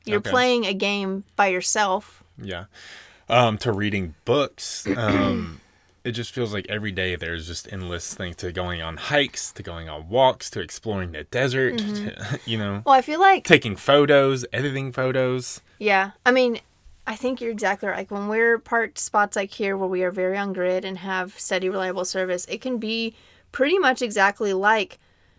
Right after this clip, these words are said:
Speaker 1: having all the options we had when we lived in our house because we have options to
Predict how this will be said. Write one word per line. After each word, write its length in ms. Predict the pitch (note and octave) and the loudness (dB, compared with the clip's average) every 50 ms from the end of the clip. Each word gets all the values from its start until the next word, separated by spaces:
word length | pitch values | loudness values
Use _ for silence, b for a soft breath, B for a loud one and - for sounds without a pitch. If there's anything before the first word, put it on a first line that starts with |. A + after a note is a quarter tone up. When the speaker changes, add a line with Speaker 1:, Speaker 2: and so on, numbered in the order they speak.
| _ | _
Speaker 1:
having 360 | - - A3+ A3 A3 A3 G3+ G3 | 0 4 4 4 4 4 2 2
all 120 | G3 G3+ | 2 2
the 120 | G#3 G3 | 4 4
options 380 | F#3 F#3 G3 - A3+ G#3 F#3 F#3+ | 2 2 2 0 -4 -4 -4 -4
we 80 | F3 F3+ | -4 -4
had 180 | F#3 F#3 F#3+ F#3+ | -4 -4 -4 -4
when 120 | F3+ F3 | -6 -6
we 80 | F3 F3 | -6 -4
lived 360 | F3 E3 E3 E3+ - - - - _ _ _ _ _ | -2 -4 -4 -4 -8 -14 -18 -18 _ _ _ _ _
in 140 | - F#3+ F#3 | -6 -4 -2
our 140 | F3 E3 F3 | -2 -2 -2
house 540 | F#3+ A#3 C#4+ B3 - - - - - - - - | -2 -4 -4 -4 -6 -12 -12 -12 -12 -12 -8 -8
because 520 | F#3+ F#3 G3+ F#3 F3 F3+ F3 - - - - - _ _ - | -6 -4 -2 -2 0 2 2 2 2 0 -2 -8 _ _ -6
we 140 | G#3 G3+ | -6 -6
have 500 | F#3 F3+ F#3+ F#3+ G3 G3 G3 G#3+ G#3+ - _ _ _ _ _ _ - | -2 2 6 6 8 6 6 2 -2 -8 _ _ _ _ _ _ 0
options 540 | G3+ F3+ - - - F#3+ F#3+ F#3+ - - - | 0 0 -2 -4 -6 -6 -4 -4 -4 -4 -4
to 400 | - G3+ F#3 F3+ F3 E3+ F#3 | -4 -4 -4 -4 -6 -8 -12